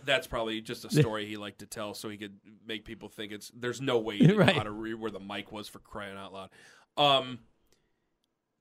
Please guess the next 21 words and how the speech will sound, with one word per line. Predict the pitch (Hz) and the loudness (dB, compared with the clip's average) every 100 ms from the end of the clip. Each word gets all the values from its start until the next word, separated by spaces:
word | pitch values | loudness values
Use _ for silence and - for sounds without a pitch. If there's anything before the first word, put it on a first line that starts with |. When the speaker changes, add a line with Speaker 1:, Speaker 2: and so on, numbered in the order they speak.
| - | -10
Speaker 1:
you | 135 143 | -2 4
probably | - 185 196 208 | 6 8 8 6
wanna | 190 180 | 4 2
keep | - 180 | 0 -10
him | 156 | 2
together | 151 151 147 | 4 6 4
where | 139 | 0
he | 139 | 2
has | 147 151 | 4 4
his | 156 - | 0 -6
security | 151 - 139 127 123 120 - _ _ _ _ _ - | -4 2 4 4 2 0 -6 _ _ _ _ _ 0
with | 143 139 | 0 2
Ja'Marr, | 147 131 117 113 110 - _ _ _ _ - | 2 4 6 6 4 0 _ _ _ _ -10
and | 120 | -4
then | 123 | -2
eventually, | 120 120 131 - 120 120 117 113 _ _ _ | 0 0 0 -2 0 0 0 -4 _ _ _
"Hey, | - 156 143 | 0 4 6
I, | 131 160 160 - | 8 6 4 -2
I'm | 165 | 0
a | 156 | 4
veteran. | 151 143 143 135 | 4 4 0 -2